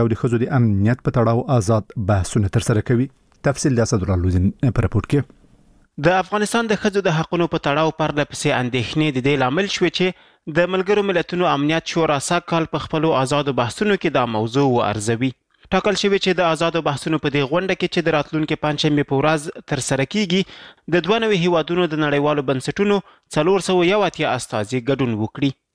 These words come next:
Speaker 2: د ملګرو ملتونو د سرمنشي مرستیاله آمینه محمد، د ملګرو ملتونو د ښځو چارو اجرایي مشره سیما باهوس او د بشري حقوقو د څار نړیوال سازمان د ښځو د برخې مرستیاله هیدربار د دغو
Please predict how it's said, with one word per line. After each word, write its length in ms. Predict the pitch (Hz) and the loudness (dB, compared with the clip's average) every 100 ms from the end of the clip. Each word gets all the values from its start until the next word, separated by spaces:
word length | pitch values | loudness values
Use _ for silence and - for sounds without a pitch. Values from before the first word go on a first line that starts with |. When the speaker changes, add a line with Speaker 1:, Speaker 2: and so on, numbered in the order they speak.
| 170 | -2
Speaker 2:
د 140 | 175 190 | 0 0
ملګرو 320 | 196 208 202 | 0 0 0
ملتونو 380 | 185 175 185 175 | -2 -2 -2 -2
د 80 | 165 | -2
سرمنشي 460 | 170 156 151 - 175 160 | -2 0 0 0 0 0
مرستیاله 640 | 143 - - 165 165 165 151 | -2 -2 -2 0 2 0 0
آمینه 340 | 135 139 147 147 | 0 -2 -2 -2
محمد، 520 | 117 139 160 196 - _ _ _ - | -2 0 0 -2 -4 _ _ _ -2
د 240 | 165 185 | 0 0
ملګرو 320 | 190 190 196 | 0 0 0
ملتونو 380 | 190 170 185 180 165 | 0 -2 0 0 0
د 100 | 147 | -2
ښځو 280 | 170 160 - | 0 0 0
چارو 260 | 160 160 156 | 0 2 0
اجرایي 320 | 135 139 160 165 | 0 0 0 0
مشره 280 | - 170 156 | -2 -2 -2
سیما 300 | - 139 143 135 | 0 2 2 2
باهوس 440 | 131 151 208 - - - - - | 0 0 0 -2 -12 -20 -12 -2
او 80 | 180 190 | 2 2
د 100 | 190 185 | 0 -2
بشري 280 | 180 196 202 | 0 0 0
حقوقو 280 | 190 190 190 | 0 0 0
د 80 | 170 - | 0 0
څار 200 | 170 165 | 0 0
نړیوال 340 | 160 143 143 160 | 0 2 2 0
سازمان 400 | - 151 151 156 | 0 0 0 0
د 100 | 147 139 | 0 0
ښځو 200 | 180 170 | 0 0
د 100 | 151 | 0
برخې 300 | 147 143 151 | 0 -2 -2
مرستیاله 520 | 139 131 - 190 185 180 143 | 0 0 -2 0 0 0 -2
هیدربار 520 | 127 139 151 196 185 - - _ _ | -2 -2 0 0 0 -6 -18 _ _
د 80 | 156 | -2
دغو 220 | 185 175 | 0 0